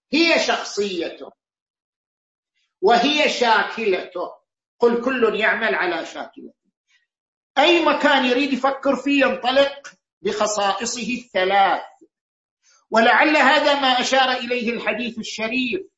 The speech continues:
"الطرق إلى الله بعدد أنفاس الخلائق".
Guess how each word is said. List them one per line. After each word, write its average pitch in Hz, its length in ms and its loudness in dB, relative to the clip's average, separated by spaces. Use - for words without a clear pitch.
"الطرق 254 640 2
إلى 214 280 0
الله 214 880 2
بعدد 196 460 -4
أنفاس 190 540 -8
الخلائق". 135 580 -20